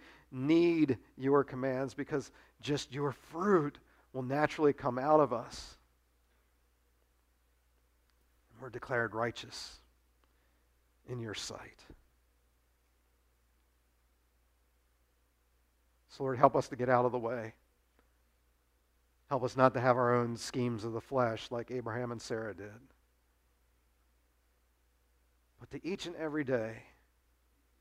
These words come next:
lean more and more and more into who it is that you are, all that it is that you're doing in our lives,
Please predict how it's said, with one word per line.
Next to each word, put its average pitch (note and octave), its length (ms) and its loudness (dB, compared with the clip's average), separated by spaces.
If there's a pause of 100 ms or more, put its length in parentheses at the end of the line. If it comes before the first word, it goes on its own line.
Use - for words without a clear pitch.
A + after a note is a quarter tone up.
(360)
lean C#3 380 -4
more D3 500 0
and C3 140 -4
more C3+ 280 -4
and B2+ 80 -4
more A2+ 420 -6 (880)
into B2+ 220 -8
who D3 240 -2
it C#3+ 60 2
is C#3 220 6
that B2+ 200 -8
you B2+ 160 -2
are, A2 360 0 (1000)
all C#3+ 340 4
that C#3+ 120 4
it C3+ 120 0
is B2+ 500 -2 (380)
that B2+ 160 -10
you're A#2+ 80 -6
doing B2+ 320 -4
in B2 80 -4
our A#2+ 140 -4
lives, G#2 580 -8